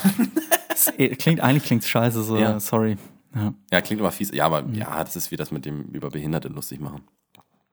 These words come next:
Speaker 2: Vielleicht wollen die das. <laughs> Na, aber ich glaub, jemand, der lispelt, will das wirklich nicht.
Speaker 1: Nein.
Speaker 2: Äh, aber ist dir mal aufgefallen, dass die meisten Leute, die lispeln, ein S im Namen haben?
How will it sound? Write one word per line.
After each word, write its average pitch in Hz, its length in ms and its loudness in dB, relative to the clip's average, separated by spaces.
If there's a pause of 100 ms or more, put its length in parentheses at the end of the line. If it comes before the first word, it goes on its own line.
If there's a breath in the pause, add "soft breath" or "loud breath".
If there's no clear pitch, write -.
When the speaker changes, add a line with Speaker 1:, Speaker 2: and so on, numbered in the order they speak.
(360)
Speaker 2:
Vielleicht - 180 -4
wollen - 200 4
die 87 80 2
das. 73 240 -4
<laughs> - 380 -10
Na, 92 80 4
aber 82 60 2
ich - 60 -4
glaub, 82 120 0
jemand, 87 200 0
der 78 60 0
lispelt, 80 280 -4
will 80 80 -4
das 76 120 -4
wirklich 76 240 -4
nicht. 76 180 -10 (380 loud breath)
Speaker 1:
Nein. 123 220 6
Speaker 2:
Äh, - 20 8
aber 101 240 4
ist - 160 0
dir 156 60 4
mal 123 120 6
aufgefallen, - 400 -2
dass 95 160 0
die 82 60 -8
meisten 82 320 -2
Leute, 101 180 0
die 85 60 0
lispeln, 98 460 0
ein - 20 -6
S - 240 -2
im 127 80 -2
Namen 127 260 -2
haben? 127 260 -6